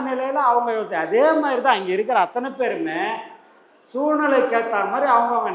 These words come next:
நிலைக்கு ஏத்த மாதிரி ஒரு ஒரு விஷயத்தையும் யோசிப்பாங்க. அப்படி ஏன்னா இந்த உலகம் ரொம்ப பெருசு, ஒவ்வொருத்தரோட ஒ-, அஞ்சு விரல் ஒண்ணா இல்ல, நம்ம உடல்ல இருக்கக்கூடிய அஞ்சு விரல் ஒண்ணா இல்ல. அப்ப கருத்துக்கள் வந்து எல்லாமே ஒண்ணா இருக்குமா?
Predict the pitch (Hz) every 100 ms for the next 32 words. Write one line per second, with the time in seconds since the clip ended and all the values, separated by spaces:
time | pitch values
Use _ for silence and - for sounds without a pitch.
0 | 185 247 262 247 - 196 180 220 269 220
1 | 233 226 220 170 - 233 233 240 185 175
2 | - - 120 - _ _ _ _ - 202
3 | 185 202 262 262 233 185 233 247 196 196
4 | 247 247 214 190 180 131 - - _ 185
5 | 240 254 254 240 240 233 208 190 180 180
6 | 214 220 247 247 285 285 240 214 185 151
7 | - - - - _ 175 247 254 254 247
8 | 277 277 233 - 190 196 170 240 233 240
9 | 269 262 262 214 190 254 165 - - -
10 | _ 240 254 269 262 285 - 302 285 262
11 | 247 240 233 220 226 220 208 196 180 160
12 | 156 160